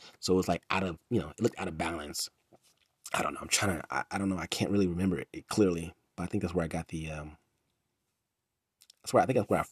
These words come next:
first saw that idea of to not, to not want or look for work-life balance. You know, work-life balance are for,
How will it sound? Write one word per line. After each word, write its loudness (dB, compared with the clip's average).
first 4
saw 4
that 2
idea -4
of -10
to -6
not, 2
to -6
not 0
want -2
or 0
look 4
for 0
work-life -4
balance. -4
You -10
know, -8
work-life 4
balance 0
are -2
for, -6